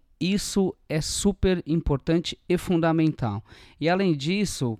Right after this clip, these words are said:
claro, como a gente falou no começo, as coisas são processuais. A gente entendia que esse processo não ia se dar da noite pro dia. Então, é um processo aí de médio e longo prazo.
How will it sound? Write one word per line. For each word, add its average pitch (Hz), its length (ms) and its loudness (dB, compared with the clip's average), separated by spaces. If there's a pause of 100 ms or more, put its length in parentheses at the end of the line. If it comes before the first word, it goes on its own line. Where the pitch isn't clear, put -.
claro, 139 260 2
como 135 160 0
a - 20 0
gente 127 220 0
falou 127 240 2
no 123 100 2
começo, 139 500 0
as 147 80 -4
coisas 175 280 -6
são 185 160 -2
processuais. 175 840 -2 (260)
A 120 100 -4
gente 143 340 2
entendia 147 500 2
que 180 100 0
esse 156 100 -2
processo 156 500 0
não 226 160 -4
ia 190 140 2
se - 160 -8
dar 127 200 0
da 147 140 0
noite 143 280 2
pro 180 220 -6
dia. 120 320 -4 (400)
Então, 131 220 -2
é 135 40 0
um 139 80 0
processo 127 560 -2
aí 131 80 0
de 127 140 0
médio 131 400 4
e 139 40 4
longo 147 260 2
prazo. 110 460 2